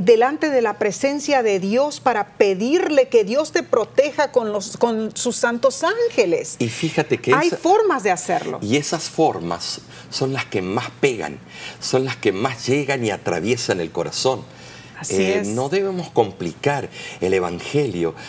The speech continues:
Speaker 2: debemos simplificarlo con actos de fe.
Speaker 1: Claro que sí.
Speaker 2: Y, y los frutos de la fe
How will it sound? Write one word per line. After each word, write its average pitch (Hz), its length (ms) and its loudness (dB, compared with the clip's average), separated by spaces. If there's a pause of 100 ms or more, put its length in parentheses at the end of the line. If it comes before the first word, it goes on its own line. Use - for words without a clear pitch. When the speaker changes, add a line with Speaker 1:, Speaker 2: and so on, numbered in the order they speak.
(200)
Speaker 2:
debemos 190 520 2
simplificarlo 110 1300 -2
con 104 200 2
actos - 600 -4
de 95 100 0
fe. 165 440 0 (120)
Speaker 1:
Claro 180 340 -2
que 190 120 -6
sí. - 140 -6 (480)
Speaker 2:
Y, 113 60 0
y 104 40 0
los 104 160 2
frutos 113 500 2
de 113 80 4
la 101 140 0
fe 131 300 0